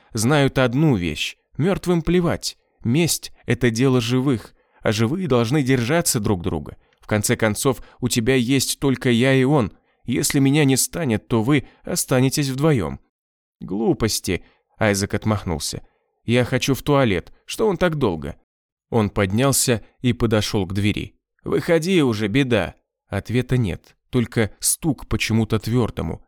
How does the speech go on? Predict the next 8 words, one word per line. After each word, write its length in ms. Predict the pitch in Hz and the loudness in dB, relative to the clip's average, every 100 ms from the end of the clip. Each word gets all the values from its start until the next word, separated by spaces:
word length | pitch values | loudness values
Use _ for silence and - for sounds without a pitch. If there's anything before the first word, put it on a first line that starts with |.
| - | -4
едва 320 | 113 101 98 | -2 0 0
слышный. 460 | - 95 - - - - _ _ | 0 -6 -6 -8 -8 -10 _ _
«Ты 100 | - | -4
что 260 | 180 - 208 | -4 0 -2
там 180 | 202 208 | 2 2
делаешь?» 560 | 156 113 87 78 - - _ _ _ | 2 2 0 -4 -8 -12 _ _ _
Айзек 380 | - 113 107 101 | -2 0 0 -2
подождал 600 | - 98 98 98 120 113 | -2 -2 -2 0 -2 -2